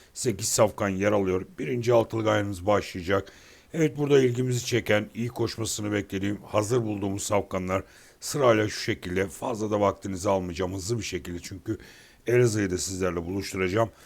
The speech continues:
Dört nolu safkan Ali Yıldız'a ilk tercihim. Bir nolu safkan Jay Jay, e, Jay Jay, e, J J herhalde öyle okunuyor. Ahmet Çelik'te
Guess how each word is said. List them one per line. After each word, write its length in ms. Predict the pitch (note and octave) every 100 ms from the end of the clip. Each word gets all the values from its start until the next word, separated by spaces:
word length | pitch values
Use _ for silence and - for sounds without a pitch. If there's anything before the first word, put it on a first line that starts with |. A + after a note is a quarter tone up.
| - - F#2+
Dört 280 | C3 B2+ A2
nolu 180 | A2
safkan 420 | F#2+ A2 F#2 G#2+ G2+
Ali 180 | G2
Yıldız'a 380 | F#2+ G2 F#2+ F#2+
ilk 200 | G2 -
tercihim. 460 | B2 G#2+ G2 G2+ G2 - - - _ -
Bir 200 | C3+ A#2+
nolu 200 | A#2 A2+
safkan 520 | A2 G2+ - G#2+ G#2 - -
Jay 320 | F#2+ A2 G#2+
Jay, 400 | F#2+ G#2+ A2 - _ -
e, 260 | E2 D#2 D#2 - _ _
Jay 340 | E2 A2 A2
Jay, 300 | G2+ F2+ F#2+ - _ _ _ _ -
e, 340 | E2+ E2+ E2 D#2+
J 320 | F2 A2+ A2+
J 300 | G2+ G2+ F2+
herhalde 380 | F2+ E2+ E2 D#2+
öyle 140 | G#2 G2
okunuyor. 340 | - F2+ F#2
Ahmet 280 | F#2+ F#2 -
Çelik'te 440 | G#2+ F#2 - G#2